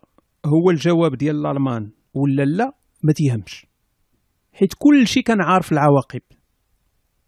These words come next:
إلا النمسا هاجمات صربيا، يعني روسيا غادي تدخل. غادي تدخل باش تدافع على صربيا. فرنسا وألمانيا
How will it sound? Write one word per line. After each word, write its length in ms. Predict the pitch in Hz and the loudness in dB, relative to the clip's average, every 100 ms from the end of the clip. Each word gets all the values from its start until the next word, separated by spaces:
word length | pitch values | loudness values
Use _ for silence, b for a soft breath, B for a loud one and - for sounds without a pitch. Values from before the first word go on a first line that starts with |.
| _ - | _ -4
إلا 200 | 175 254 | 0 0
النمسا 580 | 269 269 226 190 127 135 _ _ - | 0 0 2 2 0 -4 _ _ -8
هاجمات 600 | 135 170 143 147 127 - _ - | 0 0 2 -2 -2 -6 _ -16
صربيا، 540 | - 131 127 214 294 _ _ _ _ _ _ _ _ _ | -8 -6 -2 -4 -4 _ _ _ _ _ _ _ _ _
يعني 320 | 147 135 190 208 | -2 2 4 4
روسيا 360 | 220 - 233 | 2 -2 -2
غادي 220 | 208 214 | 0 -2
تدخل. 440 | 180 - - - 117 _ _ _ _ _ _ _ _ _ _ 117 | -4 -8 -18 -16 -18 _ _ _ _ _ _ _ _ _ _ -10
غادي 220 | 135 110 - | -10 -10 -16
تدخل 300 | - 208 196 | -8 -6 -2
باش 180 | 156 - | -4 -4
تدافع 360 | 147 135 202 | -4 -2 -2
على 240 | 139 147 160 | -4 -4 -4
صربيا. 360 | 147 120 110 _ _ _ _ _ _ _ _ _ b b b b | -4 -6 -10 _ _ _ _ _ _ _ _ _ b b b b
فرنسا 440 | - 247 294 - 269 | -4 0 0 2 0
وألمانيا 600 | 262 233 240 247 262 | 0 -2 2 2 2